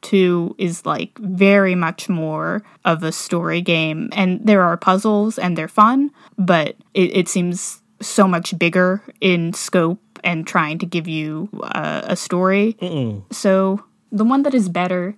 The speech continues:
Speaker 1: <laughs> I, I feel like I just wanted a puzzle game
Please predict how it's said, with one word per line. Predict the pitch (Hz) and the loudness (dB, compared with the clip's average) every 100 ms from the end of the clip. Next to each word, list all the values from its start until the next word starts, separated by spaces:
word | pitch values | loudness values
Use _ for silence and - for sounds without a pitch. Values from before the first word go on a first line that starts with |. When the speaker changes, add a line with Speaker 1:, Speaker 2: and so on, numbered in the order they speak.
| _ | _
Speaker 1:
<laughs> | - - - - - - - | -12 -8 -8 -10 -18 -18 -2
I, | 226 220 214 | 2 4 4
I | |
feel | 226 226 | 4 4
like | 214 202 | 4 4
I | 190 | 2
just | 185 208 - 240 - | 4 2 -2 -12 -4
wanted | 180 180 185 196 | 0 2 2 2
a | 202 | 2
puzzle | 220 214 233 | 2 2 2
game | 226 233 240 247 | 2 2 2 0